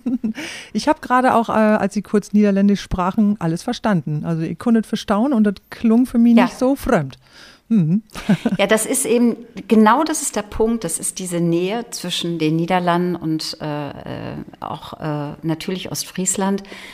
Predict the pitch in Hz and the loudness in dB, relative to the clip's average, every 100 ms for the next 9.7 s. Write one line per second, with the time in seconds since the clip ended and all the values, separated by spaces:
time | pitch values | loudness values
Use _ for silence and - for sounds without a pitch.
0 | - - 175 - 175 - 180 185 - - | -12 -4 -2 -2 -4 -2 -2 -2 -6 -4
1 | 175 170 170 151 - 175 185 180 180 180 | -2 -2 -4 -10 -6 -4 -2 -2 -4 -6
2 | - 180 170 160 156 165 - 202 214 156 | -4 -6 -4 0 0 0 -4 -6 -6 -4
3 | 147 127 120 - 180 170 156 147 160 104 | -4 -4 -6 -4 -2 0 0 0 -2 -6
4 | - _ - 147 - 156 - - - - | -10 _ -8 -6 -4 -4 -6 -10 -12 -6
5 | 190 190 180 208 262 - 165 170 208 - | -2 0 2 0 0 -4 -6 -2 -2 -4
6 | - - 160 165 156 156 - 170 170 170 | -8 -2 0 2 0 0 -2 -2 0 0
7 | 156 156 - 156 151 147 147 - - - | -2 -2 -6 -8 -4 0 0 0 -4 -10
8 | 196 190 196 202 208 170 160 156 156 156 | -4 -2 -2 -2 -2 -2 -2 -2 -4 -2
9 | 151 160 170 175 180 196 | 0 0 0 0 0 -2